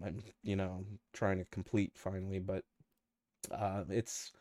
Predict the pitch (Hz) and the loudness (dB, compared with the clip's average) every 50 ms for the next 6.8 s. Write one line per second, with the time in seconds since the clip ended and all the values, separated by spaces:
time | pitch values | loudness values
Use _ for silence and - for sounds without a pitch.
0 | - - - - - - _ _ _ _ _ _ _ _ _ - 135 135 147 175 | -20 -20 -20 -20 -20 -20 _ _ _ _ _ _ _ _ _ 12 12 12 12 12
1 | 180 175 165 180 185 185 175 - - 185 180 185 180 160 - - 175 170 175 170 | 12 12 12 12 12 12 12 12 12 12 12 12 12 8 8 8 10 10 12 10
2 | 160 160 151 156 160 156 120 107 92 101 113 113 - - 123 123 117 117 120 117 | 10 8 8 8 8 10 8 8 8 6 6 4 6 6 6 8 8 8 8 6
3 | - - 143 139 131 127 110 107 117 123 123 110 101 98 101 95 104 107 104 104 | 6 8 8 8 10 10 8 8 8 8 8 6 6 4 4 4 6 8 8 8
4 | 104 101 98 98 - - _ _ _ _ _ _ _ _ _ _ _ _ - - | 8 6 2 0 -4 -8 _ _ _ _ _ _ _ _ _ _ _ _ -2 2
5 | 120 117 - - 110 107 - - - - - - 120 117 113 110 101 - 110 107 | 2 2 4 4 4 4 4 4 0 0 4 8 8 10 10 8 8 6 6 4
6 | 104 101 107 101 101 101 101 101 107 113 120 131 123 117 113 | 6 6 6 6 6 6 6 8 8 8 6 6 2 0 -2